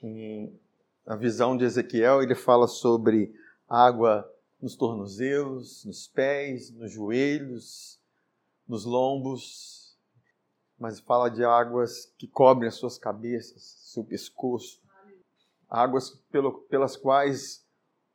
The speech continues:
o corpo já não pode mais conter, né? Não pode mais, é, ser dirigido pelo corpo, tem que ser dirigido pelas águas. Sabe, queridos, e nós estamos aqui para que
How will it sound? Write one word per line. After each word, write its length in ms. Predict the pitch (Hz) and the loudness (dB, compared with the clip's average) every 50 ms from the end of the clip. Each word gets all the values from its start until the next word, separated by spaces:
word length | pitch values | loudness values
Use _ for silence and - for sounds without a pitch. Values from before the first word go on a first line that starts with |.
| _ _ - | _ _ -12
o 60 | - | -12
corpo 480 | - - - 151 156 147 - - 139 135 | -10 -4 0 4 4 4 4 2 -2 -2
já 160 | 127 139 135 | 2 2 2
não 100 | 135 127 | 0 0
pode 400 | 110 - 135 131 131 131 117 131 | -4 -2 0 0 0 0 -2 -6
mais 280 | 123 113 113 120 117 - | -8 -6 -6 -8 -8 -10
conter, 600 | - - 127 117 107 104 - 120 120 120 104 - - - 123 | -10 -10 -10 -10 -8 -8 -6 -6 -4 -6 -6 -10 -14 -20 -16
né? 240 | 113 117 131 147 | -12 -10 -8 -8
Não 160 | 165 156 127 120 | -6 -6 -8 -6
pode 340 | - 131 123 131 131 139 | -2 0 0 0 0 -2
mais, 880 | 123 120 113 117 127 131 131 123 - - - - - - - - - _ _ _ _ _ _ _ _ _ - | -6 -4 -2 -2 -2 -2 -4 -6 -8 -12 -14 -14 -16 -16 -18 -20 -20 _ _ _ _ _ _ _ _ _ 2
é, 960 | 127 139 139 139 135 131 131 131 131 131 131 131 127 127 127 127 123 123 - - | 4 8 8 8 8 8 6 4 4 4 4 4 2 2 2 2 0 -2 -4 -12
ser 240 | - - - 143 139 | -8 -2 2 2 2
dirigido 480 | 139 147 147 135 123 113 147 160 143 127 | 2 2 0 0 0 0 2 2 2 2
pelo 200 | - 143 143 135 | 0 0 -2 -2
corpo, 460 | 131 - - 156 156 139 - - 127 | -2 -2 -2 0 0 0 -2 -6 -12
tem 160 | - - 135 | -10 -8 -8
que 80 | 135 - | -8 -6
ser 100 | - 143 | -6 -4
dirigido 360 | 127 139 131 120 131 143 135 | 0 2 0 2 2 0 0
pelas 340 | 139 135 139 151 135 117 107 | 4 6 6 6 6 6 4
águas. 640 | 110 123 110 104 101 95 95 101 - - - - _ _ _ - _ _ _ _ _ _ _ _ _ _ _ _ _ _ | 2 2 2 0 0 -4 -6 -6 -8 -16 -20 -20 _ _ _ -20 _ _ _ _ _ _ _ _ _ _ _ _ _ _
Sabe, 260 | _ - 135 135 131 - | _ 0 0 2 2 2
queridos, 220 | 151 143 135 131 | 0 0 0 0
e 80 | 139 135 | 0 0
nós 240 | 135 139 156 156 | 2 2 2 2
estamos 400 | 160 151 156 - 147 143 135 123 | 2 -2 -2 -2 -2 0 0 0
aqui 340 | 127 120 123 - - 170 175 | -2 -4 -4 -4 -6 -4 -4
para 360 | 180 180 - 160 156 156 147 | -4 0 2 2 4 4 2
que 580 | 143 - - 156 151 147 139 127 113 - - - | 0 -2 -6 -6 -4 -4 -4 -4 -6 -8 -14 -20